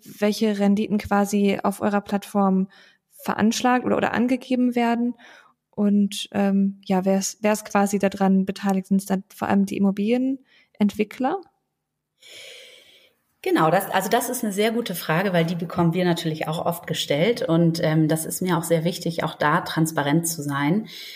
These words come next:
Speaker 2: Also grundsätzlich ist es so, dass man sich angucken kann, ähm, es gibt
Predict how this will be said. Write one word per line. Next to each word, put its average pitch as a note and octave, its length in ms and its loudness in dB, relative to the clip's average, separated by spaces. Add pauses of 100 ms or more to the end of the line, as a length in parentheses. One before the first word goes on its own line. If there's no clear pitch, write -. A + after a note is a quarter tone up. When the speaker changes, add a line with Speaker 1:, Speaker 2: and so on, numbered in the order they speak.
(220)
Speaker 2:
Also C#3+ 220 -2
grundsätzlich B3+ 520 0
ist F3 160 -6
es E3+ 140 -6
so, E3+ 420 0
dass E3 220 0
man D#3 100 2
sich D#3+ 220 -2
angucken E3+ 340 2
kann, D3+ 420 2
ähm, D3 360 0
es - 180 -4
gibt - 360 -8